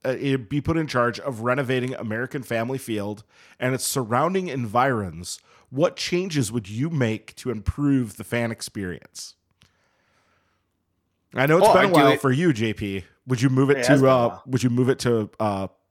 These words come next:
Speaker 1: Oregon?
Speaker 2: No.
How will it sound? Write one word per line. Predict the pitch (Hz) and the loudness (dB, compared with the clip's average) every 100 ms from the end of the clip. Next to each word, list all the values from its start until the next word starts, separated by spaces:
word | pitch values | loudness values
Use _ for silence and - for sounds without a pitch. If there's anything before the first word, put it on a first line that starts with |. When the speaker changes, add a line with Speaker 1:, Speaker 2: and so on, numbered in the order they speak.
| _ | _
Speaker 1:
Oregon? | 113 120 123 160 160 _ _ _ _ _ _ _ _ _ _ _ _ - _ _ _ _ _ _ _ _ _ _ | 0 0 2 -2 -4 _ _ _ _ _ _ _ _ _ _ _ _ -20 _ _ _ _ _ _ _ _ _ _
Speaker 2:
No. | 135 127 98 87 - | -2 0 0 -2 -8